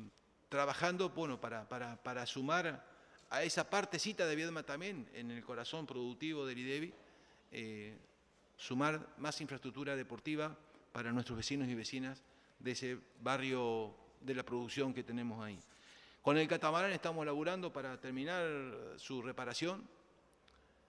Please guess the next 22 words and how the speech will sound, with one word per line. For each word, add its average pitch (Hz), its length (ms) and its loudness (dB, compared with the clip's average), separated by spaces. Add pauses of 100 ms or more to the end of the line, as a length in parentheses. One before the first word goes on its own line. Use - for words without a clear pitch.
(160)
Ni 131 140 -2
se 135 100 -2
imaginan 160 420 0
ustedes 170 320 2
lo 147 80 2
que 123 100 -6
significa 147 520 -4
tocarle 147 340 -2
un 135 80 0
tornillo. 143 480 -2
<laughs> - 100 -18
Estoy - 280 -8
mirando 143 300 0
acá 135 100 -2
a 135 40 2
los 135 80 0
muchachos 131 360 0
de 127 80 0
la, 113 260 -4 (260)
de 123 140 -2
la 123 260 2
prefectura. 131 560 0